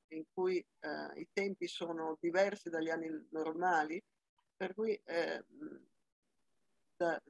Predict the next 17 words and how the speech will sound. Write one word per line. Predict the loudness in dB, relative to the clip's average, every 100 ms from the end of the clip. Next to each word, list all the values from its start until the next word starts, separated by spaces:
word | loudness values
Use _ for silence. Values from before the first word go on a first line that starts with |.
| -6
dopo | -2 -2 -2
Pesach | -4 -6 -6 -6
in | -4
poi | 0 0 0
si | -4
inizia | -4 -4 -4 -4
ogni | -4
Shabbat | -4 -2 2 2 2 -2 -6 -8 _ _ 0
a | 2
leggere | 2 0 0 0 0 0 -2
Pirkei | -4 -4 0 0
Avot, | 2 -2 -2 -8
un | -6 -6
capitolo | -10 -12 -6 -4
di | -4
Pirkei | -6 -6
Avot. | -4 -4 -8